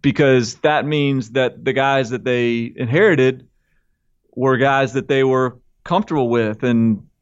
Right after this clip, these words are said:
are positive influences on the roster, and they don't need to try to go out and replace, or they haven't had a hard time ingratiating into their, uh, program. And so, you know, there's, there's in some cases,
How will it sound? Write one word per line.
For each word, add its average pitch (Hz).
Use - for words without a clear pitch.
are 110
positive 139
influences 117
on 117
the 113
roster, 110
and 113
they 117
don't 147
need 131
to 117
try 123
to 117
go 117
out 113
and 110
replace, 110
or 131
they 127
haven't 135
had 147
a 131
hard 127
time 123
ingratiating 120
into 117
their, 120
uh, 107
program. 117
And 113
so, 123
you 160
know, 117
there's, 131
there's 147
in 151
some 190
cases, 143